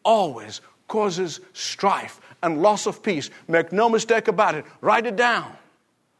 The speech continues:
In fact, the Greeks had a goddess named Iris. Iris was the goddess who incited people into strife that comes out of envy. In fact,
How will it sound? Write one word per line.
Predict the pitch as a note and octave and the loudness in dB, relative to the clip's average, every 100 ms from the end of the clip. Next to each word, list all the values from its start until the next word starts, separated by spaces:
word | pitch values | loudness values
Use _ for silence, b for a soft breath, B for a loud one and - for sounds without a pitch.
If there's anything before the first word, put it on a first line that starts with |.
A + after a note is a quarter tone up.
| B B B | B B B
In | - F#3 | 0 0
fact, | E3+ - C#4+ E3+ - - - _ - | 2 4 4 4 0 -14 -20 _ 0
the | E3+ | 2
Greeks | C3 D#3+ D#4 A3+ - - | 2 2 4 2 -4 -4
had | - A#3 | 0 2
a | F#3 | 0
goddess | D3+ A#3+ G3 D3+ - - | 2 4 4 0 -2 -4
named | D#3 A3 A3 E3 - - | 0 2 0 -4 -10 0
Iris. | G3+ E3+ B2 - - - - _ _ _ _ _ _ _ _ - | 2 2 -2 -8 -16 -18 -20 _ _ _ _ _ _ _ _ 0
Iris | E3+ C#4 C4 - - - - b b A#2+ | 4 6 4 2 0 -8 -14 b b -2
was | E3 G#3+ D3+ | 4 4 4
the | E3+ | 0
goddess | C#3+ A3+ C#4 A3 F#3 - b b - | 2 4 4 4 0 -4 b b 0
who | C4+ | 2
incited | A3+ F#3+ - - - C4+ D4+ B3+ G3+ | 2 0 -4 -4 2 4 4 0 -4
people | C4+ C#4 - A3 G3+ B - | -2 0 2 2 2 B 0
into | B3+ G#3 A3 | 0 2 0
strife | - - - A#3 C#4+ C#4+ D#3 | -2 -4 2 4 6 4 0
that | E3 G3+ - | -2 -2 0
comes | A3+ G3+ | -2 2
out | G#3 G3 | 2 2
of | F3+ | 0
envy. | F3 B2 A2 - _ _ _ _ _ _ _ _ _ _ B B B B B - | -4 -6 -10 -12 _ _ _ _ _ _ _ _ _ _ B B B B B 2
In | B3+ G3+ | 4 4
fact, | A#3+ C#4 C#4 - - | 4 6 4 0 -12